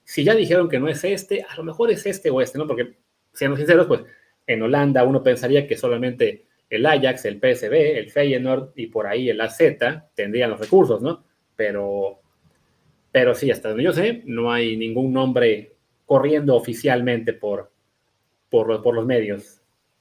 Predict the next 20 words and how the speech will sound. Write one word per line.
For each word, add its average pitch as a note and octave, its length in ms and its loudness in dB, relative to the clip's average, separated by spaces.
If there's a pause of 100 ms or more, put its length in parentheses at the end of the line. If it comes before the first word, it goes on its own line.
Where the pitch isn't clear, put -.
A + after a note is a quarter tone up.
(760)
Eh, A2+ 340 2
J E3 200 4
B E3+ 100 8
pregunta E3 500 2
que E3+ 140 2
si E3+ 180 -2
sabemos D3+ 420 0
algo D#3+ 260 2
de A#2+ 100 2
Pizarro, G3 600 0 (380)
la, G2+ 640 -8
no C#3+ 120 -2
fue D3+ 140 0
titular D3 400 0
y - 80 -6
tampoco B2 300 -2
estuvo C3+ 200 -2
en A2+ 80 -2
la G#2+ 60 -2
banca. D#3+ 420 -2